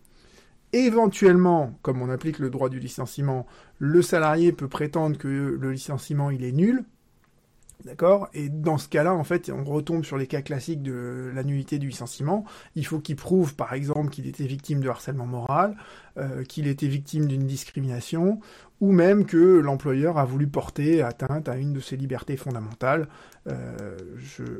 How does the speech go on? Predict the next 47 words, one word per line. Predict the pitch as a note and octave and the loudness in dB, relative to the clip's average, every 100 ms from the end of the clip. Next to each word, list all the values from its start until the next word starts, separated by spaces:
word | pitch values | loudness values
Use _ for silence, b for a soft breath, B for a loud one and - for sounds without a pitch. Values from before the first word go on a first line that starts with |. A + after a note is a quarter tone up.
| - | -14
je | - | -12
vous | C3 | -8
renvoie | B2+ B2+ D3 | -6 -2 0
là-dessus | C#3 B2 - E3 | 0 -2 -4 -6
sur, | - D3 C3 | -6 -6 -4
euh, | B2 | -6
toute | B2 D#3 | -8 -8
la | B2 | -6
problématique | - C3 B2+ D#3 D#3+ | -4 -6 -6 -6 -4
de | C3+ | -4
la | A#2+ | -4
nullité | B2 C3+ C3+ C#3 F3 | -4 -4 -6 -4 -4
du | C#3 | -4
licenciement. | C3 C3 - A#2 - _ - | -8 -10 -12 -14 -18 _ -10
D'accord ? | C3+ D#3+ F3+ | -6 -2 -2
Mais | D3+ C#3 - b b | -2 -4 -8 b b
a | D#3 | -4
priori, | D3+ F#3+ E3+ G3 | 0 4 6 6
voilà, | F3 E3+ | 6 6
la | F3+ D#3 | 6 4
situation, | - F3 D#3+ F#3 | 0 0 2 2
elle | D#3 | 0
est | C#3+ | 0
claire. | E3 G3 G3+ | 2 4 4
L'employeur, | F3 E3+ F#3 F3+ F3+ D3+ | 2 2 4 6 6 4
à | |
un | D#3+ | 2
moment | F3 E3+ E3 | 4 4 2
donné, | D#3 D#3 E3 D#3+ B B _ - | 2 2 0 -2 B B _ 0
pensant | F3+ D#3+ F#3+ F#3 | 2 4 4 4
que | F3+ | 4
le | D3 C#3 | 0 2
terme | F3 E3 | 2 2
du | D3 | 0
contrat | D3 C#3 D3+ | -2 -2 0
est | D3+ | 0
arrivé, | D3 D3 C#3+ D3+ D3+ | 0 -2 0 0 0
arrête | E3 D#3+ F3 | 0 0 0
de | E3 | -2
fournir | - E3 D#3+ | -2 -2 -2
du | D#3 | -4
travail, | - D3+ D3 D3+ C#3 | -4 0 0 0 -2
cesse | C3 - F3+ | -6 -2 0
de | D#3 | 0
payer | D3+ D#3+ D#3 | -2 0 0
les | D3 | 0
rémunérations, | C#3 C#3 C3+ B2 B2 D#3 F#3+ | -2 -2 -2 -4 -4 -4 -4